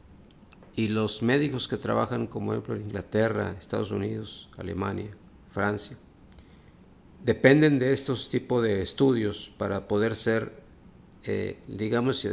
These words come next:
que liberados ellos mismos para usarlo. Off the record, fuera del aire, te dicen que sí les gusta, pero no pueden usarlo porque no está permitido. Y no va a estar permitido hasta que alguien haga un estudio comparativo. Y como esto depende en muchos lugares del dinero que pone la industria para hacer los estudios,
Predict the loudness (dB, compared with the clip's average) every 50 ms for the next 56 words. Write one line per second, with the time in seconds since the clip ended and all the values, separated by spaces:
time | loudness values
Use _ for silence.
0 | -2 -2 0 2 2 2 2 2 2 4 2 2 2 0 0 0 0 0 2 2
1 | 0 -2 -2 -4 -6 -8 -8 -8 -8 -8 -8 -8 -8 -6 -6 -6 -6 -8 -12 -14
2 | -16 -20 -20 -20 -20 -20 -20 -20 -20 -20 -20 -20 -20 -20 -20 -20 -20 -20 -8 2
3 | 4 4 6 6 6 4 6 6 4 4 4 2 0 0 2 4 4 6 6 6
4 | 4 4 4 4 4 4 2 0 0 0 0 0 0 0 -2 -2 -2 -2 -2 0
5 | 0 0 0 0 0 0 0 0 -2 -4 -8 -8 -10 -10 -16 -20 -20 -20 -20 -20
6 | -20 -20 -20 -20 -20 -16 -6 -4 -2 0 0 0 0 0 0 2 2 2 2 0
7 | 0 0 2 2 2 0 -2 -4 -4 -6 -4 -2 -4 -2 0 0 0 -2 -2 -4
8 | -4 -6 -6 -2 -2 -2 -2 -2 -4 -6 -4 -4 -4 -4 -4 -6 -8 -10 -14 -20
9 | -20 -20 -20 -20 -20 -20 -20 -20 -20 -12 -6 -2 0 0 0 0 0 0 -2 -2
10 | 0 0 0 0 2 2 2 2 0 0 -4 -6 -4 -2 0 0 0 0 0 0
11 | 0 0 0 -2 -2 -2 -2 -2 -2 -2 0 0 -2 -2 0 -2 -2 0 0 0
12 | 0 0 -2 -6 -14 -20 -20 -20 -20 -20 -20 -20 -16 -6 0 2 2 2 4 2
13 | 2 4 4 4 6 6 6 6 6 4 4 2 0 0 0 2 2 2 2 2
14 | 2 0 0 0 -2 -4 -2 0 0 2 2 2 2 2 0 -2 -2 -6 -2 0
15 | 0 0 0 0 0 -2 -2 -4 -4 -4 -4 -6 -8 -6 -6 -8 -6 -6 -6 -6
16 | -6 -8 -8 -8 -8 -6 -6 -6 -6 -8 -10 -14 -18 -20